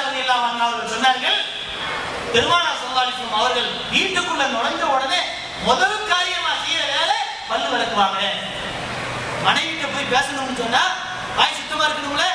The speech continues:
ஒரு பெரியவர் சொன்னாராம், உலகத்திலேயே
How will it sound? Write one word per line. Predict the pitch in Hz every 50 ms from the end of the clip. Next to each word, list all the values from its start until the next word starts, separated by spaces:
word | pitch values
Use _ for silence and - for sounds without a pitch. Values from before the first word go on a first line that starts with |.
| - - - - - - - - - - - 679 - - - - - - - - - - - - - - 208
ஒரு | 202 202 208
பெரியவர் | 220 214 226 294 285 269 262 277
சொன்னாராம், | 233 233 254 240 240 - - - - - - - - - - - - - - - - - - - - - -
உலகத்திலேயே | - 269 294 285 294 285 294 311 311 330